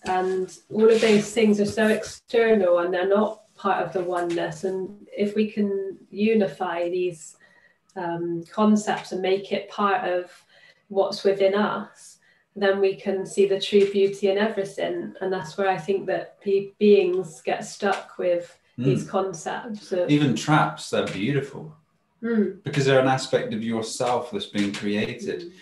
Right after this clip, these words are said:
Speaker 2: for you if one is not ready to fall into experience suffering what, and what it is like to be separate from the truth. See, what's after Christmas Day? You have Boxing Day. Box in G.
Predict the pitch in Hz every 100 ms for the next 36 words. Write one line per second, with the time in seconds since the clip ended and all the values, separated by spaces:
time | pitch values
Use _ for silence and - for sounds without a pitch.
0 | _ _ - 107 101 117 107 92 113 -
1 | 101 98 98 104 101 - 107 92 - -
2 | - 107 98 95 - 104 - 107 101 104
3 | 104 117 110 - 92 92 90 - 95 95
4 | 98 98 - - - - - 104 - 107
5 | - 156 - 120 104 - 80 - _ _
6 | _ _ _ _ _ _ _ _ 92 _
7 | _ _ _ _ _ _ - 117 110 -
8 | _ _ 127 131 139 - 107 113 104 92
9 | 80 - 82 - - - 95 101 120 -
10 | - - - - _ _ _ _ _ _
11 | _ _ _ _ _ _ _ _ _ _
12 | _ _ _ 101 110 110 - - - -
13 | _ _ _ - 95 90 90 98 80 76